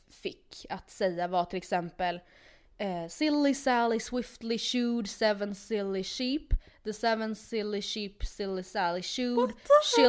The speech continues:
Speaker 1: Shilly shally south. These sheep shouldn't sleep in a shack. Sleep should sleep in a shed." Och så skulle jag då som hade fördröjningsappen
Speaker 2: Mm.
Speaker 1: försöka säga det här till en person, dig i
Speaker 2: Mm.
Speaker 1: det här fallet, som inte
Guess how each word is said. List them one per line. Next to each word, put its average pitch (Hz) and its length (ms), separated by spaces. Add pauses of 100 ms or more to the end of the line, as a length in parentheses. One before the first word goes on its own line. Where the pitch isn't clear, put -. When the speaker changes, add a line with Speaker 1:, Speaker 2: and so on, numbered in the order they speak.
Speaker 1:
Shilly 247 80 (120)
shally 202 340
south. 175 560 (320)
These 240 260
sheep 240 260
shouldn't 214 380
sleep 226 340
in 202 80
a 190 40
shack. 196 480
Sleep 202 280
should 190 220
sleep 185 340
in 175 80
a 175 40
shed." 170 420 (380)
Och 220 120
så 240 80
skulle 233 520 (260)
jag 226 480
då 190 100
som 196 140
hade 196 240
fördröjningsappen 202 720
Speaker 2:
Mm. 175 60
Speaker 1:
försöka 185 200
säga 233 440
det 240 60
här 180 300 (240)
till 196 220
en 190 140
person, 170 500
dig 180 420
i - 100
Speaker 2:
Mm. 226 100
Speaker 1:
det 220 80
här 160 120
fallet, 156 380 (120)
som - 220
inte 208 600